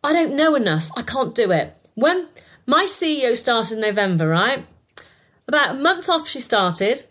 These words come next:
we were sat down and we had our leadership meeting.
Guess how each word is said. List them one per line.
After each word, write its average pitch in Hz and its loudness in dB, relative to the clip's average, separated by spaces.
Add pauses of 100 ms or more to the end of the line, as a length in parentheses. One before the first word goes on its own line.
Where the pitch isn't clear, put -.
(340)
we 240 0
were 233 0
sat 302 0
down 196 -2 (160)
and 190 0
we 185 0
had 196 -2
our 202 2
leadership 208 -2
meeting. 165 -2